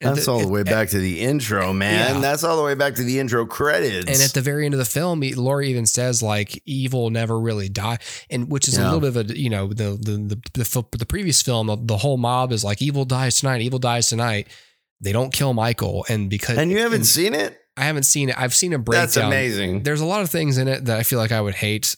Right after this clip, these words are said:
Speaker 1: that I have been, that have been explained to me. But,
Speaker 2: <laughs>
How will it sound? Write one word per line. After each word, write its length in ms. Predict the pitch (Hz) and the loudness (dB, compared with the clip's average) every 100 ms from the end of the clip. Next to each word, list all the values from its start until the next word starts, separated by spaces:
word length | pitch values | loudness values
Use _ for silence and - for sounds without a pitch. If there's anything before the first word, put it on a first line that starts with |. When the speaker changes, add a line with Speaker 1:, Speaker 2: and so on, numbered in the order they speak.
| _ - | _ -4
Speaker 1:
that 160 | 113 | -2
I 60 | 107 | 0
have 240 | 110 101 - - | 0 -4 -10 -6
been, 260 | 127 110 | -2 -2
that 200 | 104 120 | -2 -2
have 240 | 117 113 110 | 0 0 0
been 100 | 110 | -2
explained 420 | - 110 110 113 | -2 -2 -2 -2
to 60 | |
me. 280 | 127 127 127 - _ _ _ - | -2 -2 -4 -8 _ _ _ 0
But, 500 | 123 123 123 - - - | 4 4 4 2 2 0
Speaker 2:
<laughs> 240 | - - | 0 0